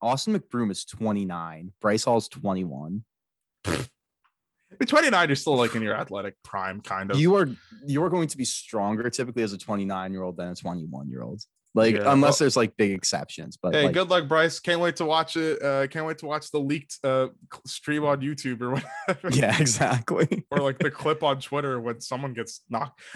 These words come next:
Speaker 2: Honestly, the way a lot of these fights go is everyone wants to knock each other out so bad that they just don't.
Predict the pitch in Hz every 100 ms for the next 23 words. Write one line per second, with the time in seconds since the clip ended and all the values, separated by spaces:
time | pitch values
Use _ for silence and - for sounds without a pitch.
0 | - 208 247 254 240 240 294 285 269 220
1 | - 139 135 131 131 120 120 143 147 147
2 | 127 110 117 117 113 107 110 - - 117
3 | 117 120 110 101 98 101 - - 71